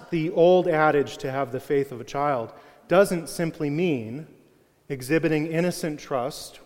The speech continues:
or blind obedience. Maybe instead,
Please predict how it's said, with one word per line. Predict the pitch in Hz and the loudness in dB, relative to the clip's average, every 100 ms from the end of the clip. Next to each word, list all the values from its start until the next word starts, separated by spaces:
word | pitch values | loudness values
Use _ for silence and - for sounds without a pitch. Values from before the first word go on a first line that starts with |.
| - | -10
or | 123 | -10
blind | 107 127 139 147 | -4 -2 -2 0
obedience. | 143 110 123 110 95 - - - _ _ _ _ _ _ _ _ _ _ _ _ _ _ _ _ - | -2 -4 -10 -10 -14 -18 -20 -20 _ _ _ _ _ _ _ _ _ _ _ _ _ _ _ _ 2
Maybe | 165 214 214 | 6 8 8
instead, | 185 170 - 208 185 160 | 4 2 2 4 4 2